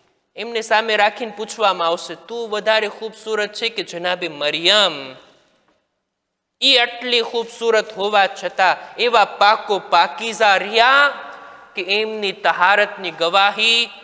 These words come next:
જનાબે ઈસાએ આપી. કોઈ એમની તહારત પર શક ના કરી શક્યું, એટલા પાક અને પાકીઝા બીબી હતા. એટલે હવે સામેવાળીનો કોઈ બોલવાનો ચાન્સ જ નહીં રહે ને, ચૂપ થઈ જશે.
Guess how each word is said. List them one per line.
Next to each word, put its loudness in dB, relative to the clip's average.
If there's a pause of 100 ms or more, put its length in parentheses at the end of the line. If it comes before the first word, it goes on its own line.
(220)
જનાબે -4
ઈસાએ 2
આપી. 0
કોઈ 2
એમની 0
તહારત 2 (100)
પર 0
શક 0
ના 0
કરી -2
શક્યું, -4 (200)
એટલા 0
પાક 4
અને -2
પાકીઝા -2
બીબી -10
હતા. -6 (880)
એટલે -6
હવે -2
સામેવાળીનો -2 (560)
કોઈ -4 (500)
બોલવાનો -2
ચાન્સ -2
જ -2
નહીં 0
રહે 2
ને, -6
ચૂપ -8 (100)
થઈ -2
જશે. -4